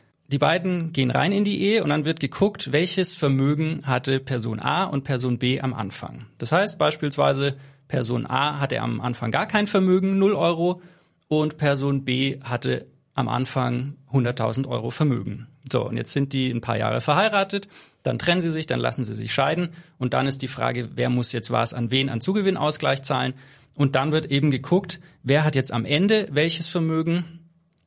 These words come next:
und wer hat wie viel dazu gewonnen. Und angenommen jetzt zum Beispiel diese Person mit,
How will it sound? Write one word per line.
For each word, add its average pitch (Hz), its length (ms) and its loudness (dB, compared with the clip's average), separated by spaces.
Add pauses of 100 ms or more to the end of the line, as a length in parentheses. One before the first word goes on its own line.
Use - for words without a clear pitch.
(180)
und 123 160 4
wer 127 100 4
hat 135 140 2
wie 127 80 2
viel 131 160 2
dazu 127 280 -2
gewonnen. 107 300 -4
Und 110 140 -2
angenommen 156 360 2
jetzt 143 200 0
zum 135 80 2
Beispiel 131 260 2
diese 127 220 2
Person 127 520 2
mit, 127 300 2